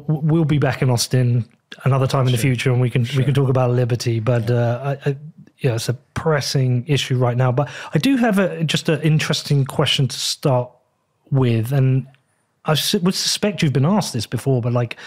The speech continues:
Speaker 1: I've not heard you, uh, been asked this. But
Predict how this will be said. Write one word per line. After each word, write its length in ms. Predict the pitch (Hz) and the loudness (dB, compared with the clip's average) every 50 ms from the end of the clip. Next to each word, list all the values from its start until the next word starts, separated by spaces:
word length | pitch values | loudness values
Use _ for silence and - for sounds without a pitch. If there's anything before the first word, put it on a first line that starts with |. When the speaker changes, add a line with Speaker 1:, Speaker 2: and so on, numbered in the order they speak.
| - - - - - - - | -20 -20 -20 -20 -8 -4 0
Speaker 1:
I've 100 | 135 135 | 0 2
not 180 | 143 151 123 | 0 0 0
heard 320 | - - 143 139 135 131 113 | 0 0 2 2 2 2 0
you, 360 | 120 113 110 110 110 139 151 - | 0 0 0 0 -2 -4 -6 -4
uh, 180 | 156 131 113 107 | -2 -2 -2 0
been 140 | 107 113 113 | 0 0 0
asked 240 | 110 110 107 - - | 0 -2 -2 -4 -4
this. 160 | 117 107 - | -4 -6 -2
But 260 | - 139 135 135 | 0 0 0 0